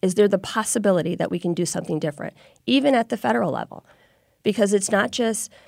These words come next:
you know, we'll, we'll practice the skill at the local level and move on. We are making, we are prioritizing letis-, legislation that will make generational changes for our children. You know, my, in my lifetime,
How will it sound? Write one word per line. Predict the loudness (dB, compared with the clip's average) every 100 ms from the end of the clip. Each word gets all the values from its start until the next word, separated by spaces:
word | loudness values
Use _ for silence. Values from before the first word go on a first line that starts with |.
| _ _ _
you | -2
know, | 2 4
we'll, | 4 0
we'll | 0 0
practice | 0 -4 -4 -6 -8
the |
skill | -6 0 2 2
at | 0 0
the | 2
local | 2 2 0
level | 2 0 0
and | 0
move | 0 0
on. | -4 -12 _ _ _
We | 2 4
are | 4
making, | 2 0 2 2 2 -4 _ _ _ _ _ _ _ _ _ _ _ 0
we | 4
are | 4
prioritizing | 2 0 2 2 2 0 0 0
letis-, | 0 0 -2 -4 0
legislation | 0 0 -2 -4 -2 -4 -2
that | -2
will | -2 -2
make | 0 -2 -2 -4
generational | 0 2 2 0 0 -2
changes | -2 -2 -2 -2 -4 -6
for | -4 -2 0 -4 -6 -2
our | -2
children. | -2 -4 -4 -8 -12 -20 _ _ 2
You | 6
know, | 6
my, | 6 6 4
in | 4 4
my | 4 4
lifetime, | 4 4 2 -4